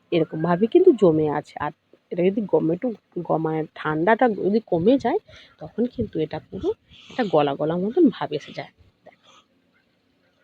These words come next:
কত সুন্দর। দেখো এটাকে যেভাবে শেপ করা যায় সেভাবেই কিন্তু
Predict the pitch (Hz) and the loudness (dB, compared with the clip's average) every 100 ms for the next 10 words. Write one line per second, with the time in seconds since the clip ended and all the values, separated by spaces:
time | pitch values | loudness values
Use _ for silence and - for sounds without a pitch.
0 | _ - 160 - - 160 156 165 147 - | _ -12 -10 -10 -12 -10 -10 -8 -8 -2
1 | 247 302 - 233 190 220 254 320 - - | -2 -2 -6 -4 2 2 2 -2 0 -4
2 | 165 - 160 156 240 320 _ - - 180 | -4 -6 -6 -4 -4 -6 _ -20 -12 -6
3 | 160 156 175 240 - 165 156 | -6 -4 -4 -4 -6 -8 -6